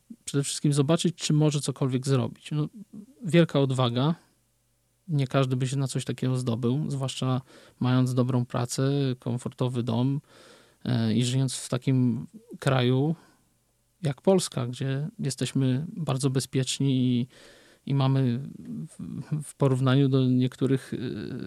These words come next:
części świata bardzo komfortowe życie i dostatnie. Jeżeli ktoś tego nie dostrzega, jak do-, jak dobre ma życie w Polsce, to naprawdę powinien się zainteresować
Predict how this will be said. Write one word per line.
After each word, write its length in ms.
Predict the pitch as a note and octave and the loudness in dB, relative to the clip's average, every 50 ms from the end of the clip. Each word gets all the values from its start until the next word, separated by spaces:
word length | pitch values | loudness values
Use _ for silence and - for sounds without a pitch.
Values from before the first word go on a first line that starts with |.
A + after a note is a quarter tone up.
| - - - - - E3 D#3+ - - _ _ _ _ _ | -10 -10 -10 -10 -10 -12 -16 -20 -20 _ _ _ _ _
części 320 | - C#3+ C3 - - D3 | 2 2 2 2 2 -2
świata 340 | - - - B2+ - D3 C3+ | 0 0 -2 0 2 2 4
bardzo 260 | C#3 C#3+ C#3 C#3+ C#3+ | 4 2 2 2 0
komfortowe 600 | - - C3+ B2+ - C3 - D#3+ E3 D#3 D3 C3+ | 0 0 0 0 0 0 2 4 4 4 4 2
życie 280 | B2+ C3 B2 - - B2 | 0 0 -2 -2 -2 0
i 60 | A#2+ | 0
dostatnie. 560 | B2 B2+ - - - E3 D#3+ - - B2+ C3 - _ - - - - - - _ _ - | 0 0 0 2 0 0 0 0 -2 -2 -2 -4 _ -18 -20 -20 -20 -20 -20 _ _ -2
Jeżeli 280 | B2+ B2+ B2 A#2+ B2+ | 0 0 0 -2 -2
ktoś 300 | - - - C3+ B2+ - | -4 -2 -2 -2 -2 -2
tego 540 | - C3+ B2+ B2+ C3+ C3 C3 C3 C3 C3 B2+ B2+ | -2 -2 0 0 2 2 2 2 2 0 0 2
nie 120 | C3+ C3 | 2 2
dostrzega, 720 | B2 C3 - - - - B2 B2 C3 B2 B2+ C3+ B2+ B2 - - | 0 0 -2 -2 -2 -2 -2 0 0 0 0 0 -2 -2 -4 -6
jak 260 | A#2 - C3+ B2+ C3 | -6 -6 -4 -4 -2
do-, 120 | B2+ C#3 C3+ D#3 - - | -2 -2 -2 -2 -6 -4
jak 220 | - C3+ C3 B2 | -2 -2 -2 0
dobre 240 | C3+ C3+ C3 C#3+ C#3 | 0 0 2 2 2
ma 140 | C3 C3 B2+ | 2 2 2
życie 260 | B2 C#3 - - C3 | 0 -2 -2 -4 -6
w 60 | - | -6
Polsce, 460 | - - C3 B2+ A#2 - - C#3+ D#3 E3 - - - - - - - _ _ _ _ _ | -6 -6 -6 -4 -4 -2 0 0 0 0 -2 -10 -20 -20 -20 -20 -20 _ _ _ _ _
to 80 | - | -2
naprawdę 360 | C3 B2 - C3+ C#3+ C#3+ C#3+ | -2 0 2 2 2 2 2
powinien 300 | C3 - C3 C#3 B2+ B2 | 0 2 2 4 4 2
się 120 | A#2 - B2+ | 2 2 0
zainteresować 800 | C3 B2 A#2+ A2+ B2+ C3 C3 B2 - C3 A#2+ A#2 A#2 - - | 2 2 2 2 2 0 0 0 -2 -2 -2 0 -2 -4 -8